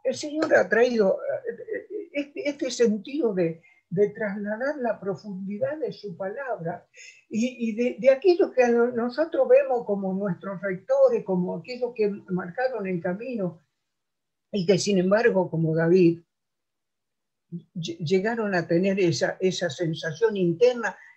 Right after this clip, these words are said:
reconocerla, por plantearla delante del Señor y dejarla escrita para todas las generaciones.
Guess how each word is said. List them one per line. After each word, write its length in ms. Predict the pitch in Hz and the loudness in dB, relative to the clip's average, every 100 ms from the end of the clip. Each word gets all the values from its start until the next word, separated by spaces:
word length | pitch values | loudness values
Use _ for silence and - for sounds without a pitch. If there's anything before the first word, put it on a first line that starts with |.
| _ | _
reconocerla, 1500 | 165 196 185 196 180 165 - - 349 240 160 143 143 147 170 _ _ _ _ _ - | -2 0 2 0 2 0 -2 0 4 4 2 2 0 0 -6 _ _ _ _ _ 2
por 300 | 233 233 180 | 4 4 0
plantearla 720 | 226 226 226 320 339 262 214 | 0 0 0 2 4 4 4
delante 640 | 208 226 240 214 - 190 | 4 4 2 -2 2 4
del 380 | 180 160 160 139 | 6 6 2 0
Señor 720 | 175 165 160 165 147 139 - _ _ - | 2 4 4 4 4 0 -4 _ _ 0
y 140 | 240 | 2
dejarla 500 | 247 247 330 294 240 | 4 2 2 4 4
escrita 600 | 175 - 233 233 180 175 | 2 0 -2 0 4 4
para 320 | 170 165 165 | 4 4 2
todas 320 | 196 175 156 151 | 2 4 4 4
las 180 | 135 | 0
generaciones. 720 | 175 156 151 139 156 135 127 | 0 -2 -2 -6 -10 -8 -8